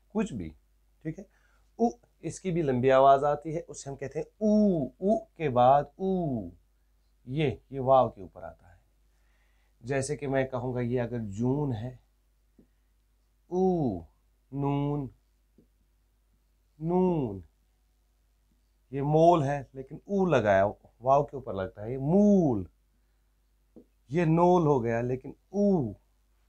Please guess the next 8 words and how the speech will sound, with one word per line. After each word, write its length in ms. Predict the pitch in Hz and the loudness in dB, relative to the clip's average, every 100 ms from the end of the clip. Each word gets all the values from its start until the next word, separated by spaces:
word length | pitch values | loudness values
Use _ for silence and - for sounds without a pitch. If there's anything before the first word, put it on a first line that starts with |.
| _ _ _ | _ _ _
नूल। 640 | 175 208 208 202 170 120 92 - _ _ _ _ _ _ _ _ _ _ _ _ _ _ _ | 0 2 4 4 2 0 -4 -14 _ _ _ _ _ _ _ _ _ _ _ _ _ _ _
आ, 380 | 104 110 113 117 98 _ _ _ _ _ _ _ _ _ _ _ _ _ _ _ _ _ _ _ | -4 0 0 -2 -8 _ _ _ _ _ _ _ _ _ _ _ _ _ _ _ _ _ _ _
ठूल, 600 | - 202 208 202 175 131 120 | -6 0 4 4 4 2 0
यानी 160 | 151 | -2
कि 200 | 156 175 | -2 -6
सिर्फ 240 | 160 180 123 | -6 -8 2
वाव 260 | 123 123 | 4 4
पे 120 | 123 | 2